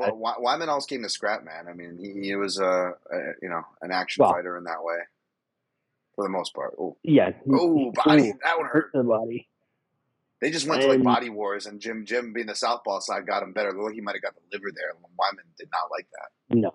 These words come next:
Speaker 1: that's, uh, that one tickled. Um, yeah, Wyman, uh, always showed up except for those last couple of fights, which
Speaker 2: Yes, of course.
Speaker 1: understandably
Speaker 2: Yeah, that was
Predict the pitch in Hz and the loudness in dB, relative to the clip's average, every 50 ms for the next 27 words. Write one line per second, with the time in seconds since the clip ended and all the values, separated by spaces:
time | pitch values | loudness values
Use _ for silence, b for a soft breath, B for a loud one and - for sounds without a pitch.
0 | - - _ _ - 110 98 92 87 - - - - - 92 80 82 87 95 101 | -8 -16 _ _ -2 0 0 0 0 -4 -8 -4 0 2 2 2 2 2 2 2
1 | 107 110 123 123 113 107 101 - - - - - - 90 87 - - - - _ | 4 6 6 6 6 4 2 0 -4 -6 -4 -2 -2 -2 -2 -4 -10 -20 -20 _
2 | _ _ _ _ _ _ _ _ _ _ _ _ _ _ _ _ _ _ - - | _ _ _ _ _ _ _ _ _ _ _ _ _ _ _ _ _ _ -4 -2
3 | 90 90 87 87 87 87 90 90 90 - - - _ _ _ _ _ _ _ _ | 0 0 2 2 2 2 2 2 2 0 -2 -8 _ _ _ _ _ _ _ _
4 | _ _ _ _ _ - - - - 135 135 117 107 - - 120 127 127 131 135 | _ _ _ _ _ -18 -2 4 6 6 8 6 4 2 2 4 6 6 8 8
5 | 139 143 143 143 143 147 143 139 135 135 107 113 127 135 139 135 - - - 131 | 8 8 6 6 6 6 6 6 6 6 6 6 6 8 6 6 4 4 6 6
6 | 127 123 120 117 - - 104 - - - 101 - - 107 104 95 92 92 - - | 6 6 4 4 2 0 -2 0 0 0 0 2 2 0 0 0 -2 -4 0 2
7 | 117 101 98 92 98 95 92 87 - - - 80 - - - - - - - - | 2 2 4 4 2 2 2 0 -2 -4 -6 -4 -4 -4 -6 -4 -6 -6 -6 -8
8 | - - - - _ _ _ _ _ - 90 90 - - - 117 107 92 80 - | -12 -18 -20 -20 _ _ _ _ _ -2 0 0 -2 -2 -2 0 0 0 0 -2
9 | - 92 - - 127 123 117 104 - - 110 98 92 85 - 90 - - - 80 | -6 -4 0 4 6 6 6 6 4 2 -2 0 -2 -2 -2 -4 -6 -6 -8 -10
10 | - - - | -10 -10 -10